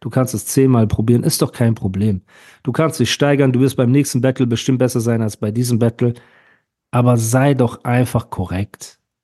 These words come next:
Sieh es doch ein, wenn du in irgendwas scheiße bist. Wie viele Jokes machen wir über Purpur und so weiter? Das Album war nicht mal so beschissen, <laughs> aber ich sag einfach, „Ey, weißt du was, ich bin bescheiden.“ Wenn einer scheiße findet, ist scheiße, so, okay.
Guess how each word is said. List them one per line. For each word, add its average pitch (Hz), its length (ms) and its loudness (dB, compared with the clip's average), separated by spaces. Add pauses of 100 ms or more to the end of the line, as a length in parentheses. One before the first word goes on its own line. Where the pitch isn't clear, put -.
(580)
Sieh 143 260 4
es 220 160 2
doch - 160 0
ein, 196 240 4
wenn 170 100 4
du 151 60 4
in 156 100 4
irgendwas 180 320 2
scheiße 185 360 0
bist. 113 160 0
Wie 208 100 4
viele 180 160 0
Jokes 180 320 0
machen 175 240 2
wir 160 80 6
über 143 220 0
Purpur 151 580 0
und 110 80 -2
so 107 140 -6
weiter? 123 260 -2
Das 175 160 -4
Album 233 280 0
war 269 120 2
nicht 247 200 -4
mal 127 140 2
so 113 120 -2
beschissen, 151 460 -2
<laughs> - 40 -20
aber 185 200 0
ich 170 120 2
sag 175 160 -2
einfach, 160 220 0
„Ey, 147 160 2
weißt 135 180 0
du 147 40 0
was, 147 120 0
ich - 60 -10
bin 135 100 -2
bescheiden.“ 120 380 0
Wenn 160 100 0
einer 170 180 2
scheiße 147 360 0
findet, 147 260 -2
ist 95 120 -8
scheiße, 98 360 -6
so, 95 180 -6
okay. 117 360 -2